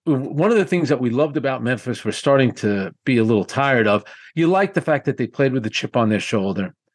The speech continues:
They were physical, they were aggressive, they were kind of chatty. I didn't like the fact that Gary Payton the second got injured last year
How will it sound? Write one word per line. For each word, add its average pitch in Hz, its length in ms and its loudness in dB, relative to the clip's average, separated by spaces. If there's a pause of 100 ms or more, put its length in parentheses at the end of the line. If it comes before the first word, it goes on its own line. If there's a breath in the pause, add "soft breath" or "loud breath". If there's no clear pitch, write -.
(360)
They 123 140 2
were 113 100 2
physical, 139 500 0
they 110 220 -2
were 104 120 2
aggressive, 117 520 0
they 104 140 0
were 98 100 -6
kind 135 260 -2
of 117 60 -2
chatty. 120 480 2
I 110 40 -2
didn't 120 140 -2
like 120 180 -4
the 110 80 -6
fact - 280 -2
that 90 140 -6
Gary 107 260 4
Payton 104 240 -2
the 95 80 -6
second 104 300 -2
got 92 180 -2
injured 120 280 0
last 101 260 -2
year 113 320 0